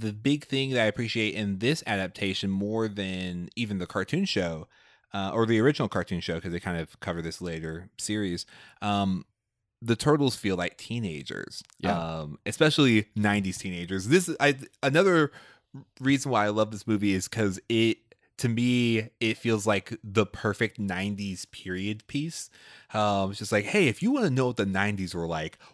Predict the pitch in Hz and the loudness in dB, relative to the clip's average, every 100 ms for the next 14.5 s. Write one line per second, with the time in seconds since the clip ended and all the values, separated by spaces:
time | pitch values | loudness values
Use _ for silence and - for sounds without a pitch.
0 | _ 104 120 127 135 - - - - 110 | _ 0 2 4 2 -2 -10 -14 -6 -2
1 | 104 98 95 95 90 95 92 85 82 80 | 0 -2 -6 -6 -6 -4 -6 -4 -6 -6
2 | 82 - 85 80 87 - 185 104 95 92 | -10 -10 -10 -10 -8 -8 -8 -8 -6 -4
3 | 90 87 90 85 - - - _ _ _ | -6 -4 -2 -2 -4 -8 -14 _ _ _
4 | _ _ _ _ _ _ 113 113 120 147 | _ _ _ _ _ _ -2 -2 0 2
5 | 120 80 90 _ _ _ _ _ - 113 | 2 -2 -6 _ _ _ _ _ -2 -2
6 | 110 98 98 127 131 135 131 - 107 110 | -2 -6 0 0 2 2 0 -2 -6 -4
7 | - 165 139 - 110 87 - _ _ 135 | 0 0 -2 -4 -4 -4 -8 _ _ -2
8 | 143 147 - - 143 - 165 196 185 156 | 0 0 -4 -2 -2 2 2 4 4 2
9 | 147 151 143 139 135 95 104 104 101 95 | 0 0 2 2 0 0 0 2 -2 -6
10 | - 101 95 - - 139 156 - - 135 | -14 -10 -10 -6 4 6 6 2 -2 0
11 | 127 123 123 113 98 104 123 113 98 - | 0 0 -2 -2 -2 0 0 0 -2 -2
12 | - - 147 156 151 - - 135 175 165 | -2 -2 -2 -2 -2 -6 4 6 6 4
13 | 120 104 90 - 110 98 - 110 117 127 | 4 2 0 -4 -4 -4 -4 4 6 6
14 | 120 120 113 104 | 6 2 0 -4